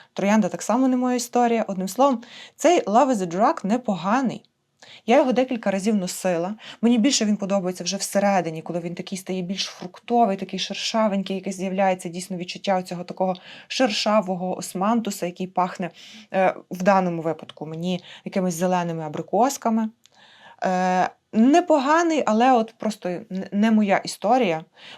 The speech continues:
По стійкості, як я вже вам казала, абсолютно все окей. І в проекції, до речі, я його теж відчувала. Так, наступний аромат, про який ми будемо говорити, чекайте, в мене тут все по порядку,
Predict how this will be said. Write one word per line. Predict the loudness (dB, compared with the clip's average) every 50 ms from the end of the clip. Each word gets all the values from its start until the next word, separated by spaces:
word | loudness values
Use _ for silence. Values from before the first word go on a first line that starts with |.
| -8 -6
По | -6
стійкості, | -4 -2 -2 -2 0 -2 -4 -4 -4 -4
як | -4 -2 -2
я | -2
вже | -2 -2 -2
вам | -4 -4
казала, | -6 -6 -6 -4 -2 -2 -2 -2 -4 -4
абсолютно | -8 -10 -8 -6 -6 -6 -6 -6 -8 -10
все | -6 -4 -4 -4
окей. | -4 -4 -2 -2 -2 -2 -2
І | -2 -2 -4
в | -4
проекції, | -2 -2 0 2 2 2 0 -2 -6 -6 -4 -4
до | -4 -2
речі, | -4 -4 -4 -4 -6 -6 -2
я | 0 0
його | 0 0 -2
теж | -2 -4 -2 -4
відчувала. | -4 -6 -8 -4 -2 -2 -2 -2 -2 -6 -10 _ _ -20 -20 -18 -18 -18 -20 -4 _
Так, | 0 0 0 -2 -6 -10
наступний | -8 -8 -8 -8 -2 0 0 2 2 2 2 2
аромат, | 0 0 -2 -4 -6 -6 -6 -6
про | -6 -6
який | -4 -2 -2
ми | -2 0
будемо | 0 -2 -2 -2 -2 -2 -4
говорити, | -4 -4 -4 -4 -4 -2 -2 -4 -4 -6 -10
чекайте, | -10 -10 -12 -10 -10 -10 -10 -10 -10
в |
мене | -10 -10 -10
тут | -10 -12 -14
все | -10 -8 -8 -6
по | -6 -8
порядку, | -8 -8 -8 -8 -8 -8 -8 -8 -8 -8 -8